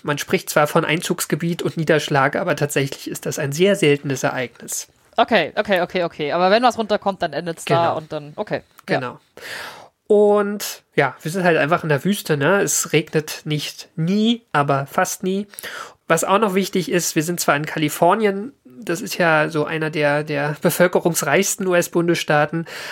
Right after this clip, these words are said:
Speaker 1: aber dieses Tal ist völlig abgelegen. Also die nächste Stadt, die man als solche vielleicht gerade so bezeichnen kann, die ist, ähm, im, im Land Rover oder in einem allradgetriebenen Fahrzeug drei Stunden entfernt. Also man,
Speaker 2: Oh.
Speaker 1: man, man
Speaker 2: Oh.
Speaker 1: ist da eine Weile unterwegs.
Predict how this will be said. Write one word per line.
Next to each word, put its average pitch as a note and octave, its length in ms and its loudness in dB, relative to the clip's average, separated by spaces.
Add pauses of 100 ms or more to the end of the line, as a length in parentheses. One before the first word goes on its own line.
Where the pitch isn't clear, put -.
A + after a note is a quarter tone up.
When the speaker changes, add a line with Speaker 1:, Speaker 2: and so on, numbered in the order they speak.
(200)
Speaker 1:
aber D3+ 420 4
dieses D#3 420 -4
Tal C#3 360 0
ist - 340 -6 (100)
völlig D3 600 -2
abgelegen. E3+ 500 2
Also D#3 180 -4
die D3+ 160 -4
nächste D3+ 540 2
Stadt, - 500 0
die E3 60 0
man D3 140 2
als C#3 160 -2
solche D3+ 260 0
vielleicht C#3+ 300 -4
gerade D3 260 0
so D#3 60 -6
bezeichnen D#3+ 500 -4
kann, D#3 320 -2 (320)
die E3 80 0
ist, - 320 -2
ähm, D#3+ 320 -2
im, C#3+ 380 -2 (160)
im D#3+ 120 0
Land D#3 300 4
Rover D3+ 480 6
oder C3 140 2
in B2+ 100 -2
einem C3 240 -6
allradgetriebenen D#3+ 1120 0
Fahrzeug C#3+ 540 0
drei C#3 420 0
Stunden D3 440 -2
entfernt. C#3+ 540 -8
Also - 200 -8
man, D#3 320 -10
Speaker 2:
Oh. D#4+ 80 4
Speaker 1:
man, E3 180 -6
man E3 240 -2
Speaker 2:
Oh. C#4 160 2
Speaker 1:
ist A3+ 160 2
da A#3 60 2
eine G3 160 2
Weile D3 260 4
unterwegs. C#3+ 640 -2